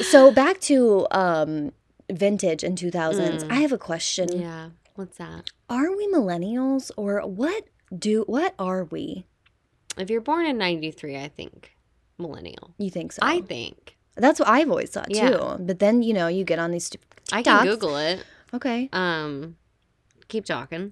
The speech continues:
Speaker 1: So, yeah, you know, you get on the TikTok, and then people are like, "If I, if you, you know, if you were born in ninety-three or in whatever,
Speaker 2: Mm-hmm.
Speaker 1: then you didn't, like, live the nineties because,"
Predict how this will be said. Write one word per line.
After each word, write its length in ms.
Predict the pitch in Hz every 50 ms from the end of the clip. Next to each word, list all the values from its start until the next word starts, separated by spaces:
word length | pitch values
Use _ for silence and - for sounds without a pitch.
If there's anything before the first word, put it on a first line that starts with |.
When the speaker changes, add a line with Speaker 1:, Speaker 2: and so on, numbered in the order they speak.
| - 226 -
Speaker 1:
So, 360 | - - 254 240 233 214 - -
yeah, 260 | - 240 262 220 175
you 160 | 160 160 185 214
know, 120 | 202 170
you 180 | 170 190 202 196
get 180 | 175 180 202
on 400 | 196 190 190 185 185 190 196 190 - -
the 140 | 180 180 175 - _
TikTok, 640 | - 196 185 180 170 151 - 175 175 165 160 160 170 - 208 208 - _
and 160 | - 185 185 190
then 160 | 180 175 175
people 260 | 196 190 180 180 180
are 120 | 175 175 170
like, 280 | 170 165 165 165 - - - 208 185 160 156 - _ _ _ _ _ _ _ _ _ _ _ _ - - -
"If 160 | 269 247 233 - -
I, 200 | 247 254 262 254 -
if 220 | 240 240 240 247 269 -
you, 280 | - 247 254 262 269 294 -
you 140 | 254 254 247
know, 320 | 233 220 214 208 208 - - - _ _ _ -
if 140 | 233 214 -
you 60 | 254
were 60 | 254
born 260 | 233 262 254 254 247
in 80 | 247 233
ninety-three 520 | 233 214 214 214 220 220 208 214 214 214 - _ _ _ _ _ _ _ _ _ _ _ _ _ _ _ _ _ _ _ _ _ _ _ _ _ _ - 214 214 214 208 202 196 202 214
or 120 | 202 185 180
in 440 | 180 - - 196 196 196 190 170 -
whatever, 420 | 185 190 196 190 185 175 170 165 165 170
Speaker 2:
Mm-hmm. 80 | 170 170
Speaker 1:
then 280 | 175 170 170 170 -
you 120 | - 185 175
didn't, 180 | 180 180 175
like, 180 | 170 170 170 170
live 220 | 170 175 170 165 -
the 100 | 170 165
nineties 520 | 165 165 165 165 160 - 139 151 156 151
because," 540 | 165 147 - 165 156 156 160 143 - -